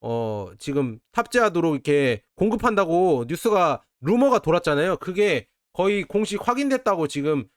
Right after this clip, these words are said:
어, 기사가 나왔거든요. 비아디 배터리 지금 블레이드 배터리가 베를린 공장에 모델 Y에 오십오 킬로와트 시가, 와트 시 용량을 가진, 어, 사백사십 킬로 갈 수 있는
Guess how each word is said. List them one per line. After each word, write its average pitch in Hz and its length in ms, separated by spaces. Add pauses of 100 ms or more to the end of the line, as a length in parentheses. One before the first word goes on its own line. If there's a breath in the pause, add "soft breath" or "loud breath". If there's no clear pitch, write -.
(140)
어, 113 120
기사가 180 340
나왔거든요. 131 540 (340)
비아디 208 400
배터리 156 380
지금 131 360 (960)
블레이드 214 280
배터리가 165 680 (240)
베를린 226 520
공장에 151 600
모델 190 380
Y에 160 580 (320)
오십오 160 540
킬로와트 160 600
시가, 165 480 (220)
와트 160 220
시 196 480
용량을 175 420
가진, 175 360 (320)
어, 123 180
사백사십 262 540
킬로 208 320
갈 147 180
수 160 120
있는 147 400